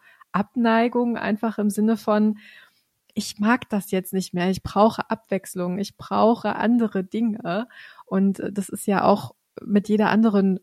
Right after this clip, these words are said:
Speise genauso, ob ich jetzt Salat nehme oder, ja, äh, Brot oder Ananas, ja, also alles,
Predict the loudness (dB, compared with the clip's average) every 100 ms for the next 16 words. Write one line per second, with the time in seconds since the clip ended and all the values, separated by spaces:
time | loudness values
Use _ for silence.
0 | -6 -4 2 4 4 4 2 6 6 6
1 | 2 -4 -4 -6 -6 -6 -8 -16 -20 -12
2 | -6 -2 2 2 2 2 4 4 6 4
3 | 4 2 2 0 0 -2 -4 -14 -20 -20
4 | _ _ _ _ _ _ _ _ -6 -4
5 | -4 -10 -20 _ -8 -4 -2 -4 -4 0
6 | 4 4 4 -2 -2 2 4 4 2 4
7 | 4 2 -2 0 0 0 -2 0 -2 -4
8 | -14 -6 0 0 0 0 0 2 2 2
9 | 2 4 2 -2 -12